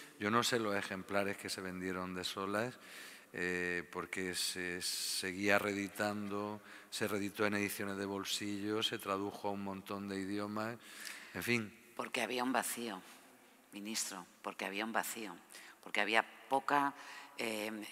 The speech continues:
Speaker 2: quiero decir, más allá de los estudios concretos que también estaban,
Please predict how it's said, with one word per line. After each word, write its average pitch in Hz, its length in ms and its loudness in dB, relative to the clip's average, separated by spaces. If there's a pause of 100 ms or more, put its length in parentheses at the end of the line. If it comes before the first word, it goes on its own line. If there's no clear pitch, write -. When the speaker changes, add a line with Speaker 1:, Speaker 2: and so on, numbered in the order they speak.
(260)
Speaker 2:
quiero - 120 -10
decir, 117 160 -8
más 123 220 2
allá 135 200 6
de 135 60 6
los 131 220 0
estudios 123 540 -2
concretos 110 560 -2
que 107 120 -2
también 113 480 2
estaban, 110 480 4